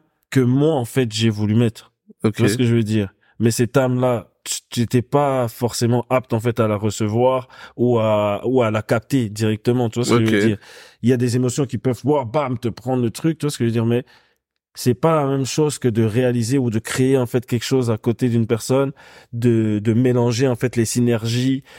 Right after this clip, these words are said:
Speaker 1: les, les, les, les esprits, en fait, ensemble, qu'on communique, qu'il y ait vraiment des échanges.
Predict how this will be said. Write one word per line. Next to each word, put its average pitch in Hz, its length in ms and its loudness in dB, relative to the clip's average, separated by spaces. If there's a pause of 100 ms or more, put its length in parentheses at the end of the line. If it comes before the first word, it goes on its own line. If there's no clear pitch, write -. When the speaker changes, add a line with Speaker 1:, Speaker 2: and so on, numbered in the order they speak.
(120)
Speaker 1:
les, 107 260 0
les, 107 200 0
les, 113 180 2
les 117 260 0
esprits, 139 280 -2
en 127 120 0
fait, 123 180 -2
ensemble, 127 360 0
qu'on 120 160 0
communique, 131 580 0
qu'il 117 140 -2
y 123 80 2
ait 120 40 -2
vraiment 127 280 0
des 120 260 0
échanges. 131 440 -2